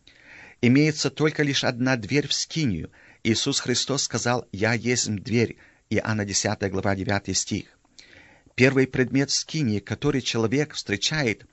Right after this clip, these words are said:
войдя в нее, медный жертвенник, на котором приносили жертвоприношения. Евангелие от Марка, десятая глава, сорок пятый стих утверждает,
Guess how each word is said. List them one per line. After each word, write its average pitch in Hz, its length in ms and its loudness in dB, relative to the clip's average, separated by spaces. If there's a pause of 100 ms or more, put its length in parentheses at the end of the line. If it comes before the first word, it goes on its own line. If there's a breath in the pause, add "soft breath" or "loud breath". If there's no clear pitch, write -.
(340 loud breath)
войдя 110 380 2
в 117 60 -8
нее, 117 340 0 (340 soft breath)
медный 135 480 2
жертвенник, 117 640 -2 (400 soft breath)
на 110 140 2
котором 147 420 0
приносили 139 560 -2
жертвоприношения. 120 1000 -2 (560 loud breath)
Евангелие 127 640 4
от - 200 -2
Марка, 127 380 0
десятая 123 480 -2
глава, 123 280 0
сорок 117 340 0
пятый 139 280 -2
стих - 300 -4
утверждает, 107 720 -2